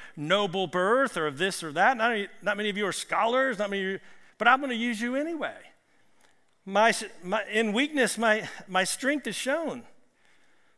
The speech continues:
This is an interesting thing. He touches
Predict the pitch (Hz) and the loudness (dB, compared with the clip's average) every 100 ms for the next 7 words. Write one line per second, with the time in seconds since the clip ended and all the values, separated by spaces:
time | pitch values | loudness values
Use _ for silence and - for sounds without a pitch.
0 | _ _ _ _ _ _ _ _ - - | _ _ _ _ _ _ _ _ -20 -20
1 | _ _ _ _ _ _ _ _ _ _ | _ _ _ _ _ _ _ _ _ _
2 | _ _ _ - 240 202 214 185 196 170 | _ _ _ -4 0 0 0 -2 -2 2
3 | 233 165 175 - - 247 - 302 277 - | 2 2 -4 -6 -2 -2 0 -4 -4 -6